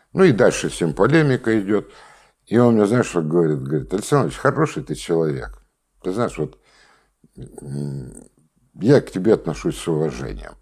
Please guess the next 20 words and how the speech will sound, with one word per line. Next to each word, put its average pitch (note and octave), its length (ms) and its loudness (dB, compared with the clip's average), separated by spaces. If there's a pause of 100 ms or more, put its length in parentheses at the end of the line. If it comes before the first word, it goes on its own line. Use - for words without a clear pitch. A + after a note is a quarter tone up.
(640)
Но A2+ 120 4
у A#2 40 6
тебя A2+ 300 2
недостаток». F#2 840 -4 (560)
Я E2+ 140 -4
говорю: E2+ 160 -4
«Какой?» G#1 340 -10 (480)
Он G2 160 0
говорит: G#2 440 0
«Ты A2 140 0
не A2+ 80 2
в - 80 -8
то A2+ 140 4
время G2+ 320 4
родился, A2 600 0 (960)
и F2+ 60 -4
у F#2+ 60 0
тебя G#2 200 2
чистая - 400 -4
биография». C2 760 -6